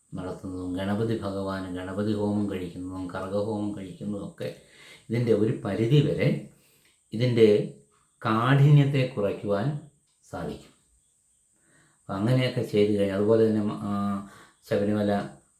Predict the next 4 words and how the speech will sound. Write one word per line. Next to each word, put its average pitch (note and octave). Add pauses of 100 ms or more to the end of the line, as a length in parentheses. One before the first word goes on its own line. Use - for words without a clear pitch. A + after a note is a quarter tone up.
(440)
ദർശനം G#2
ചെയ്യുന്നതും F#2+ (1200)
ഒക്കെ -
വളരെ G2